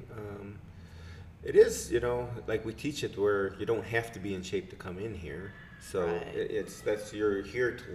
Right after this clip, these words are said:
Speaker 1: learn. So,
Speaker 2: Right.
Speaker 1: um, so that's one of the best things of it. So when I see, when somebody says, "I don't, should I get in shape or do I have to do certain things
Speaker 2: Mm.
Speaker 1: before I come in here?" I'm like, "No, not,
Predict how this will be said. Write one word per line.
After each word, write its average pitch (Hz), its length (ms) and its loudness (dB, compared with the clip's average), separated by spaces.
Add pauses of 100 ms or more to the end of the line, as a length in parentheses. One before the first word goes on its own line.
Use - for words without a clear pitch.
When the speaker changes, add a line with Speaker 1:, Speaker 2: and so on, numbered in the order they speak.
Speaker 1:
learn. 104 300 0 (340)
So, - 340 -6 (220)
Speaker 2:
Right. - 160 -12 (200)
Speaker 1:
um, 92 380 -6
so 98 120 -2
that's 98 320 0
one 92 100 -2
of 90 80 -4
the 87 60 -2
best 92 340 -4
things 87 240 -4
of 85 80 0
it. 85 140 0
So 85 160 -2
when 87 160 -2
I 87 60 -6
see, 95 280 -8
when 92 140 -8
somebody 92 260 -4
says, 90 160 -2
"I 87 140 0
don't, 85 180 -6
should 104 160 2
I 101 60 6
get 78 180 0
in 82 80 -8
shape 92 260 -2
or 85 80 0
do 85 160 0
I 85 60 2
have 90 160 -4
to - 60 -10
do 90 160 -8
certain 85 340 -4
things 87 400 -6
Speaker 2:
Mm. 165 320 -6
Speaker 1:
before 92 380 0
I 80 40 -2
come 82 280 -6
in 98 180 -4
here?" 82 260 -4
I'm 82 80 -10
like, 82 280 -8
"No, 87 300 -2
not, 82 180 -6